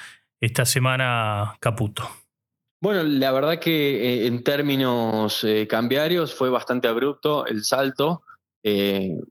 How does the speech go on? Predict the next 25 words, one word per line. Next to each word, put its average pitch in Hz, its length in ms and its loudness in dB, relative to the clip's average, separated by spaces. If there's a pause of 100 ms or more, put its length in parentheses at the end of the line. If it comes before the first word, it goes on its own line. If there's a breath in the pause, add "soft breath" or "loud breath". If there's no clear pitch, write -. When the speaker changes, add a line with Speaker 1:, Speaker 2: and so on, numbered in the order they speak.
Speaker 2:
pienso 127 320 0
que 101 600 0
nadie 131 360 2
en 123 80 2
el 117 120 2
mercado 127 520 2
estaba 123 240 0
esperando 117 360 0
este 104 600 2
salto 120 360 0
en 110 40 -2
el 107 100 -8
tipo 113 280 0
de 107 60 -4
cambio. 143 540 0
¿Por 110 220 -2
qué? 156 220 0
En 131 180 0
definitiva, 113 640 -2 (320 soft breath)
eh, 107 280 2
bonos 113 840 -2
dólar 110 260 2
link, 143 420 0 (120)
incluso 127 420 -2
duales, 147 640 0